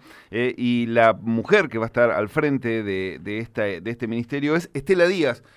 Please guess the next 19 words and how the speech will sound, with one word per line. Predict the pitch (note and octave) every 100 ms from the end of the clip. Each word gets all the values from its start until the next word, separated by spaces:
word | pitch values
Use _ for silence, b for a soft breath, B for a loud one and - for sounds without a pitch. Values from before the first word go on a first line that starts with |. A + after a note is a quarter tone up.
| b
ni | B2+
más | C#3 C#3+
ni |
menos, | D#3 E3
seguramente | D#3+ F3 D#3 D3 C3
ustedes | B2+ B2+ A2+
la | G2 F#2+ F2 E2+
conocen, | G2+ B2 B2 B2 A2 G2
eh, | G2 G#2
los | F#2+ F#2
oyentes | F#2+ A#2 A2+
de | G#2+
la | A2
radio, | G#2+ B2+ B2+
porque, | G#2+ F#2+ G#2 G2+ B B
eh, | G2 G2 F#2+
todas | A#2+ A#2
las | G#2+
semanas | G#2 G#2 A2+ A2+ G2 F#2 F2 -